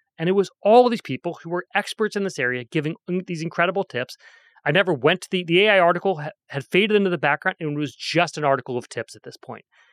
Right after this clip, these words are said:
And that's when you start marrying A I and humans. And, and our goal is to give humans better economic opportunities. So anything, anytime we are using A I,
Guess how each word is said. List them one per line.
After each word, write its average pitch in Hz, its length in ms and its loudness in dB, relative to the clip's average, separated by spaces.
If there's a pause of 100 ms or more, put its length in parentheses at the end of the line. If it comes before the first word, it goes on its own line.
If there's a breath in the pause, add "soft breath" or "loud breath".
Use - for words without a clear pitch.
(120 soft breath)
And 143 120 0
that's 254 200 2
when 226 120 2
you 180 60 -2
start 165 200 0
marrying 143 400 2
A 139 140 2
I 123 140 0
and 113 140 -8
humans. 104 280 -8
And, 127 140 -14
and 156 160 -6
our 226 180 6
goal 208 280 4
is 214 100 -4
to 143 100 -10 (140)
give 147 280 0 (200)
humans 135 640 -2 (340 soft breath)
better 156 300 2
economic 131 440 -2
opportunities. 107 640 -8
So 143 200 -8
anything, 214 400 0
anytime 220 400 -4
we 165 120 -2
are 139 60 0
using 165 440 -4
A 180 120 -2
I, 185 160 2